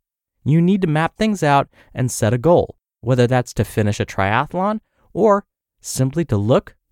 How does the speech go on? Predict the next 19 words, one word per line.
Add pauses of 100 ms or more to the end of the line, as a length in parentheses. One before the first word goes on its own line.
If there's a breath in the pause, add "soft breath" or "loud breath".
(100)
and
feel
healthier," (480)
end
quote. (760)
Well,
guess
what? (640)
This
is
what
today's
author,
Kate, (320)
has
been
saying
all
along.